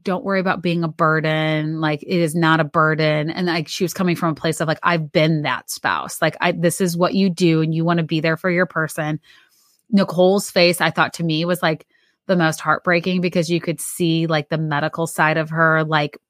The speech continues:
processing and thinking it. And, like, y-, I just felt like she seemed kind of, like, a little bit less emotional. And I don't think that's because she doesn't care about Gertie by any means. They're extremely close, but it was kinda like she was more thinking of, like,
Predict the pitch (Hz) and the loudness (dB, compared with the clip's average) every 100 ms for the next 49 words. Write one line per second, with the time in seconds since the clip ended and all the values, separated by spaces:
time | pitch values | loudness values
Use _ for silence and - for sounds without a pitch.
0 | _ _ - 165 156 - 160 180 170 151 | _ _ -4 0 0 0 -2 -2 0 -2
1 | 156 156 175 170 165 165 175 165 151 151 | -2 -2 -2 0 0 0 -2 -2 -2 -4
2 | - _ _ _ _ _ _ _ _ _ | -10 _ _ _ _ _ _ _ _ _
3 | _ _ _ _ - 247 247 262 254 196 | _ _ _ _ 2 4 6 6 4 2
4 | 240 247 226 202 202 247 220 226 208 208 | 0 2 2 0 -4 -4 0 0 0 -2
5 | 202 180 180 170 202 190 190 190 185 180 | -2 0 -2 -2 -2 0 0 0 0 0
6 | - 180 160 160 - 240 240 208 190 185 | 0 -2 -2 -4 -2 0 2 2 0 -2
7 | 170 190 175 - 180 - 175 - - 160 | -2 -2 -2 -2 -4 -2 -2 -2 -4 -6
8 | 170 165 160 156 - 175 160 156 147 165 | -2 0 0 -6 -4 0 0 0 -2 2
9 | 185 180 156 156 151 151 151 143 156 143 | 2 4 2 2 0 0 -2 -2 -6 -6
10 | - 226 208 151 - 165 143 - - 170 | -2 2 2 0 -4 -4 -4 -6 -2 0
11 | 170 - 175 160 151 - 202 208 190 175 | -2 -2 0 0 0 -2 2 4 4 2
12 | 165 - 175 165 160 156 156 147 | 2 2 -2 0 0 2 0 0